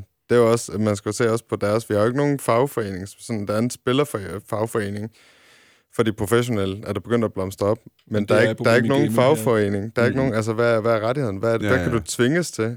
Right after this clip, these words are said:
Speaker 3: Ja.
Speaker 1: Altså, hvor man vil sige, Astralis er nogle af dem, der er begyndt sådan at skubbe rigtig meget til det i forhold til fridag og off-season
Speaker 3: Ja, ja, ja.
Speaker 1: og sådan nogle ting, men stadigvæk.
Speaker 3: Er det, er det jeres indtryk, og der vil jeg gerne høre begge, øh, øh, jer begge to,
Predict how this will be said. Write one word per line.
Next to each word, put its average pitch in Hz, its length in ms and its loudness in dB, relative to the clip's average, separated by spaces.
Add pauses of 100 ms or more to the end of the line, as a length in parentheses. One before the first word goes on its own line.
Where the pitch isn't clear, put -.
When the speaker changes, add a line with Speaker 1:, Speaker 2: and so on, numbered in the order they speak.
Speaker 3:
Ja. - 60 -8
Speaker 1:
Altså, 104 180 -2
hvor 110 360 -2
man 107 120 -2
vil 113 80 -2
sige, 117 160 -2
Astralis 113 480 0
er 120 60 0
nogle 117 180 2
af 110 80 0
dem, 117 140 0
der 113 60 2
er 104 40 0
begyndt 110 320 -4
sådan 110 160 -8
at 101 80 -6
skubbe - 360 -4
rigtig 120 200 -4
meget 104 220 -6
til 117 140 -6
det 113 60 0
i 107 40 -4
forhold 107 220 -2
til 110 100 -6
fridag 104 480 -4
og 87 380 -4
off-season 110 360 0
Speaker 3:
Ja, - 20 0
ja, 104 80 0
ja. 95 60 -4
Speaker 1:
og 104 60 -2
sådan 113 100 -8
nogle 107 120 -4
ting, 107 260 -4
men 101 120 -4
stadigvæk. 135 360 0
Speaker 3:
Er 113 40 0
det, 101 1000 2 (260)
er 120 60 0
det 120 160 -2
jeres 175 240 0
indtryk, 165 300 -2
og 139 100 -8
der 165 60 0
vil 151 60 0
jeg 131 60 0
gerne 92 440 -2
høre 95 240 -2 (360)
begge, 107 220 -2
øh, 80 1160 -2
øh, 73 60 -4
jer 78 80 -4
begge 101 160 -4
to, - 120 -6